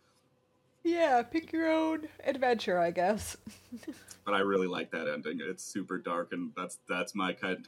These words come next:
Speaker 2: kind of ending. <laughs> That
Speaker 1: It's
Speaker 2: super
Speaker 1: realistic
Speaker 2: nihilistic.
Speaker 1: for a situation like that.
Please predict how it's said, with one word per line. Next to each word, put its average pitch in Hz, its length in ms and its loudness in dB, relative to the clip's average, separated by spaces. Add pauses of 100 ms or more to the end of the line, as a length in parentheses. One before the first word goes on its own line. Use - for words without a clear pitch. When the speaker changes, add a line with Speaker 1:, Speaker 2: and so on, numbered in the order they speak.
Speaker 2:
kind 92 200 0
of 90 120 -4
ending. 90 280 -6
<laughs> - 280 0
That 170 1200 2 (680)
Speaker 1:
It's 208 340 -2
Speaker 2:
super 185 220 0
Speaker 1:
realistic 269 420 4
Speaker 2:
nihilistic. 196 320 0
Speaker 1:
for 202 100 2
a 185 60 0
situation 214 840 0
like 190 180 -6
that. 185 480 0